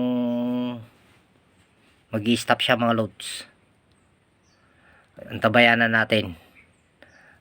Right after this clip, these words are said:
para sigurado tayo. Dapat may notor-, may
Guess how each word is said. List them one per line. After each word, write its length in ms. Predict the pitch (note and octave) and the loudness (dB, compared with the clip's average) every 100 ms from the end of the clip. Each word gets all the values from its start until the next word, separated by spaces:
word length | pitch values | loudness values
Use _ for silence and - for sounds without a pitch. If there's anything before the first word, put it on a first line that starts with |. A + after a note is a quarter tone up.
| - | -10
para 160 | G#2 | -6
sigurado 480 | G2 G#2+ G#2+ G#2+ G#2 G#2 | -4 -2 2 2 2 0
tayo. 340 | G#2 G#2 G2+ F2+ | 0 0 -2 -6
Dapat 400 | G2 G#2 A2 G#2+ | -4 -2 -2 0
may 160 | A2 G#2 | 0 0
notor-, 560 | G#2 G2+ G#2+ G2+ G#2+ - | 0 0 -2 -2 -4 -6
may 320 | A2 A2 A2 | -2 -2 -2